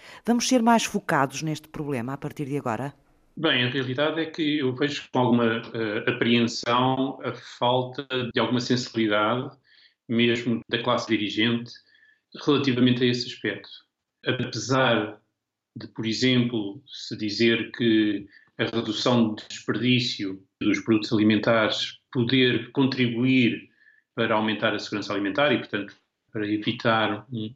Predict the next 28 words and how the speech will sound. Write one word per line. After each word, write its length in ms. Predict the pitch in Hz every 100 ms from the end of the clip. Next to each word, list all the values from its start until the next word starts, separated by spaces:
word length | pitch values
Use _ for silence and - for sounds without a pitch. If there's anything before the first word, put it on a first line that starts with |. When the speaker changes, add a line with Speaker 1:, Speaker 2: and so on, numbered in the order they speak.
| -
Speaker 2:
maior 300 | 113 113 107
impacto 460 | 104 - 113 -
da 100 | 104
falta 240 | - 110 107
de 80 | 101
alimento, 420 | 101 107 135 135 - _ - - _ -
a 60 |
realidade 960 | 117 120 117 110 120 127 127 127 135 - - _ _ _
é 220 | 131 127 - -
que 600 | 135 135 135 135 135 - -
muitas 420 | 127 131 131 127
vezes 500 | - 131 127 123 -
os 140 | 123 -
esforços, 720 | - 131 123 - - - - _ _ _
sobretudo 440 | - 131 - 131
da 60 | 123
comunidade 360 | 123 117 - -
científica 560 | 117 - - 110 -
mais 380 | 107 113 107 -
ligada 640 | 117 110 120 113 107 104 -
ao 140 | 110
melhoramento 440 | 107 107 113 120 123
vegetal 520 | - 127 113 104 -
e 100 | 107
animal, 480 | 101 98 104 113 131 - - - -
são 140 | 139
mal 280 | 131 131 127
entendidos 800 | 127 127 123 117 117 120 123 127